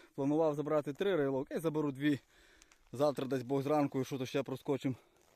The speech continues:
заберемо ще одну або дві. Е, і зараз через що, що так якби їх забираю, знаєте, щоб, е, ті, де менші, е, рої слабші, які там, можливо, то планую, ну, об'єднуватись з сім'ями там.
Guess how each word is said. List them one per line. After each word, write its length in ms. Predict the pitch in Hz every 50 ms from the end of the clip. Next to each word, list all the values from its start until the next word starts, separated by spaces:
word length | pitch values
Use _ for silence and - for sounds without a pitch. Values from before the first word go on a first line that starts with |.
| - _ _ _ _ _ _ _ -
заберемо 440 | 117 127 127 123 139 143 143 135 131
ще 200 | - - 170 165
одну 280 | 156 151 147 151 147
або 180 | 139 139 143 147
дві. 280 | 135 139 151 151 139 - - - _ _ _ _ _ _ - - - - - - _ _ _ _ _ _ _ _ -
Е, 340 | 139 139 127 127 127 131 131 -
і 200 | 147 143 139 135
зараз 320 | 135 160 165 156 156 -
через 260 | - - 160 147 147
що, 160 | - 175 165
що 100 | - 156
так 140 | 143 160 143
якби 320 | 156 147 - - 143 156 151
їх 80 | 143
забираю, 460 | 135 147 139 147 151 165 175 170 156
знаєте, 400 | 143 135 147 147 147 143 - 143
щоб, 160 | - 147 135 - _ _ _ _ - - - - - _ _ -
е, 160 | 127 131 127
ті, 160 | - - 170
де 120 | 143 156
менші, 460 | 151 160 165 170 175 - - 165 160 127 - - -
е, 340 | 180 135 139 139 135 135 135
рої 300 | 135 139 139 143 139 131
слабші, 400 | - 143 143 135 127 - - 127
які 200 | 120 110 127 117
там, 140 | - 123
можливо, 400 | 123 123 120 123 127 123 120 113 - _ - - - - _ _ _ _ _
то 140 | - 151 147
планую, 520 | - 151 147 151 147 147 147 147 143 139 127 -
ну, 180 | - 151 139 139
об'єднуватись 760 | 127 123 151 151 143 147 143 143 - 143 127 - - - -
з 260 | 123 123 135 135 131
сім'ями 540 | 123 - - 151 156 147 143 139 131 131 123
там. 260 | 117 - 120 117 117